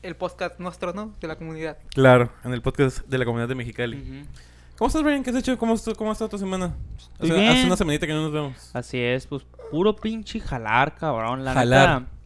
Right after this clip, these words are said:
Speaker 3: la neta, a veces uno piensa que la pinche vida nomás es jalar, la neta, ¿eh?
Speaker 2: Y sí es
Speaker 3: Jalar
Speaker 2: jalar.
Speaker 3: a la escuela y todas esas madres y de repente se te pasa la vida y,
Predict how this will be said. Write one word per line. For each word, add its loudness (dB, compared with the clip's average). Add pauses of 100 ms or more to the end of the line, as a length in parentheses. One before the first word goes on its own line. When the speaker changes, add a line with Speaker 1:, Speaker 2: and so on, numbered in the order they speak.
(600)
Speaker 3:
la -2
neta, 4
a 4
veces -4
uno -4
piensa -2
que 0
la -2
pinche -6
vida 0
nomás -6
es -6
jalar, -6
la -10
neta, -10
¿eh? -12 (520)
Speaker 2:
Y 2
sí 2
es 4
Speaker 3:
Jalar 8
Speaker 2:
jalar. 0
Speaker 3:
a -4
la -6
escuela -4
y -12 (200)
todas -4
esas -4
madres -4
y -8 (440)
de 0
repente -4
se -2
te -6
pasa -2
la 0
vida -2
y, -8